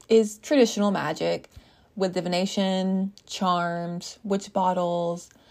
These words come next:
spell work concerning binding, protection, and hexing.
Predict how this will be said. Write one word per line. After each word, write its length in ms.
spell 480
work 240
concerning 600
binding, 720
protection, 760
and 140
hexing. 840